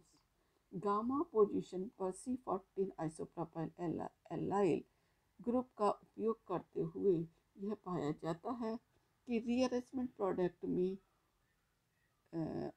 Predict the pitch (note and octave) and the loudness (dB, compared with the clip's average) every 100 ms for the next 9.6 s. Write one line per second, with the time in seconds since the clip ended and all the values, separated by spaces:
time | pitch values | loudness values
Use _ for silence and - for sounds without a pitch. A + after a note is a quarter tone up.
0 | - G#3 G#3 B3 B3 G#3 - _ F#3 F#3+ | 0 0 0 -2 2 2 2 _ -8 -2
1 | G#3+ A#3 B3 G3+ F3 D#3+ E3+ E3+ E3+ D#3+ | 0 0 0 2 0 0 -2 2 4 4
2 | E3 D#3+ E3+ E3 G#3 G3+ D#3+ - - - | 2 -2 -4 -4 -2 -2 -4 -8 -10 -20
3 | - F#3+ D#3+ - _ C#3+ - D#3 F3+ - | -18 -14 -12 -14 _ -10 -6 -4 -4 -6
4 | _ _ _ _ _ _ _ _ _ _ | _ _ _ _ _ _ _ _ _ _
5 | G3+ F#3+ A3+ D#4 F4+ G#3 G3+ - G3 F#3 | 2 6 8 8 8 6 4 4 0 0
6 | G#3 - _ _ _ G3 G3+ G#3+ A3+ C4 | 0 -6 _ _ _ 0 2 2 2 2
7 | B3+ - _ G3+ A3 B3+ D4 - G3+ - | 0 -2 _ -4 0 0 -2 -2 -2 -2
8 | - - - E3 - _ _ _ _ _ | -6 -10 -12 -12 -12 _ _ _ _ _
9 | _ _ - F#3+ F3 F3+ | _ _ -4 -4 -4 -6